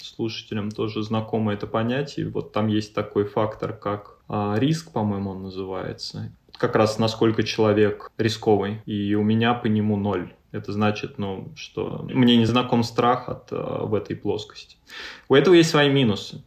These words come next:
большие. <laughs> Но и есть большие плюсы, которые помогают вот такие прыжки веры совершать. А без веры, мне кажется, никуда. Самое главное,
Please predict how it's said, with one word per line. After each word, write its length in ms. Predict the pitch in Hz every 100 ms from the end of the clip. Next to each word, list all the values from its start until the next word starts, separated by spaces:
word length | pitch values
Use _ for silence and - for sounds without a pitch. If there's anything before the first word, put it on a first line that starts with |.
| -
большие. 580 | 113 104 - 101 101 113 _ -
<laughs> 240 | 110 -
Но 320 | 131 123 127
и 100 | 131
есть 320 | 123 120 123 127
большие 360 | 120 - 117
плюсы, 400 | 117 127 170 -
которые 380 | 113 107 104 107
помогают 580 | 104 107 104 107 113 113
вот 160 | 104 -
такие 580 | - - - 53 - - - - -
прыжки 380 | 113 107 - 107
веры 460 | 104 104 104 117 -
совершать. 800 | - - 104 107 - - - - - -
А 80 |
без 160 | 113 120
веры, 220 | 127 180
мне 160 | 160 131
кажется, 340 | 127 123 -
никуда. 580 | 117 110 110 110 101 107 _
Самое 340 | - 113 117 110
главное, 460 | 104 104 110 -